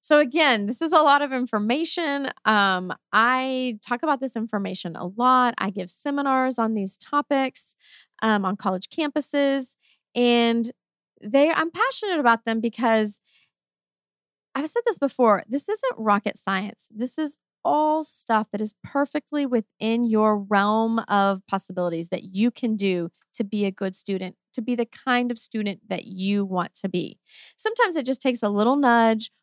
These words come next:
or a little reminder of how to get them done. These are strategies that can help make that transition to college and throughout college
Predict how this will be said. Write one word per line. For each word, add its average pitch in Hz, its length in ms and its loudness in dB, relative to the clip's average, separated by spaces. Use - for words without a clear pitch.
or 208 200 4
a 196 100 2
little 208 260 2
reminder 208 760 2
of 185 120 -6
how 170 160 -8
to - 60 -10
get - 220 -10
them 147 160 -10
done. 170 360 -8
These 262 360 0
are 359 80 -2
strategies 262 680 -2
that 233 200 2
can 254 140 -2
help 240 280 0
make 254 220 -4
that 226 180 -6
transition 208 540 -6
to 214 80 -8
college 233 640 -2
and 208 240 0
throughout 208 460 -4
college 285 580 0